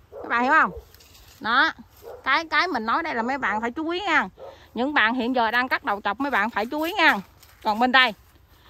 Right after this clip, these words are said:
cái cây này là cái cây con. Thì năm nay mình ghép lên. Năm tới á, thì chưa, thì có đẻ thì cũng một hai trái. Hoặc là mình cũng có thể là không cho đẻ.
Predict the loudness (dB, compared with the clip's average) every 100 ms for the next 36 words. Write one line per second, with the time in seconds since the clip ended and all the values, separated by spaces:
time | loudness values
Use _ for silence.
0 | -20 -20 -14 -8 0 2 2 -2 -2 -4
1 | -4 -2 0 0 -4 _ -20 _ -4 0
2 | 2 2 4 4 4 2 0 0 4 4
3 | 4 -2 -18 -20 -20 -8 -4 -2 0 2
4 | 2 2 0 -2 -14 -20 -18 -8 -6 0
5 | -2 -2 -4 -6 -6 -10 -20 -10 -4 -2
6 | -2 -4 -4 -2 -2 -2 -2 0 0 -2
7 | -14 _ -6 -2 -2 -2 -4 -4 -4 -4
8 | -4 -2 -2 -2 -2 -2